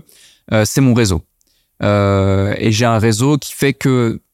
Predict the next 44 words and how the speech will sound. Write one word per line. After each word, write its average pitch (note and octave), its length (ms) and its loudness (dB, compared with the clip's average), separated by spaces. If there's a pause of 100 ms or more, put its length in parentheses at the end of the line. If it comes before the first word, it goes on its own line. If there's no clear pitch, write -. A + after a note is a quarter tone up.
(140)
quelle D3 180 2
que C#3+ 120 0
soit C3+ 180 0
la B2 80 -2
problématique A#2+ 560 -2
à A2+ 60 2
laquelle G#2+ 260 0
tu - 100 -12
fais G#2+ 120 -2
face, C3+ 380 -2 (400)
euh, G2 1080 2
ou B2+ 80 0
quel C3 180 0
que C3 120 -2
soit C3+ 220 -2
le A#2+ 80 2
talent A#2+ 280 0
dont A2 140 2
tu A2+ 140 -4
as A2 60 2
besoin, A2+ 500 0
en B2+ 140 0
général, A#2+ 480 0 (240)
je A#2 200 0
trouve B2+ 260 -2
la A2+ 80 2
personne, B2+ 480 -2
ou A#2 80 0
je A2+ 100 2
trouve A#2 180 0
la G#2+ 100 2
personne A#2+ 340 0
qui A2+ 120 0
me G#2+ 60 2
trouve A2 180 0
la G2+ 120 2
personne A#2 460 0 (320)
en A#2 100 0
l'espace A2 340 0
de G#2+ 80 0
vingt-quatre A2 340 0
à A#2 60 0
quarante-huit G#2 400 -2
heures. - 160 -6